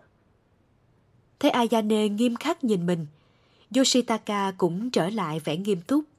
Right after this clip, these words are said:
Anh từ tốn gật đầu. "Đó là việc quan trọng. Anh luôn nghĩ con cái là không thể thiếu trong cuộc đời mình.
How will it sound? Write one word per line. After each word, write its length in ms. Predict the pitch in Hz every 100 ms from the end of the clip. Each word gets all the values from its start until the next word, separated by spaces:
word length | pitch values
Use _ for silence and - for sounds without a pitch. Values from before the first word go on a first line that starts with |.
| _ _ _ _
Anh 300 | - 190 185 180
từ 220 | 175 156 151
tốn 320 | 208 233 330
gật 160 | 269 175 -
đầu. 260 | 180 165 - _ _ _ _ _ _ _ _ _ _ _ _ -
"Đó 200 | 185 226
là 120 | 226
việc 220 | - 160
quan 200 | 190 190
trọng. 280 | 185 147 160 - _ _ _ _ _ _ _
Anh 200 | 226 214
luôn 180 | 226 202
nghĩ 220 | 165 214
con 240 | 233 214
cái 280 | 196 220 294
là 100 | 240
không 180 | - 208
thể 160 | 175 185
thiếu 320 | 202 247 320
trong 140 | 254 185
cuộc 220 | 185 -
đời 200 | 175 170
mình. 180 | 170